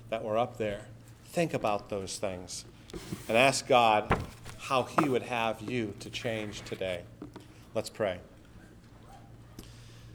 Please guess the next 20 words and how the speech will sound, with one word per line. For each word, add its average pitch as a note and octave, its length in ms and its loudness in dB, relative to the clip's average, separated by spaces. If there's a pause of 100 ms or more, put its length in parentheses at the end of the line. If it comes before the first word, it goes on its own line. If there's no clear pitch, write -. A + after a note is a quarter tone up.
(540)
Lord, D3+ 360 12
your C3+ 120 8
word B2+ 300 6
is B2 140 4
powerful. G#2+ 800 2 (1900)
Thank D3+ 240 6
you C3+ 60 2
for C3+ 120 0
the B2 140 6
emphasis B2+ 460 2
we B2+ 120 0
had A2+ 340 4
just C3+ 220 -2
on A#2 180 0
your G#2+ 120 0
word, A#2 360 2
the G2+ 80 -6
songs, G#2 840 2
the, G2+ 220 -6 (100)
the, A#2+ 160 -10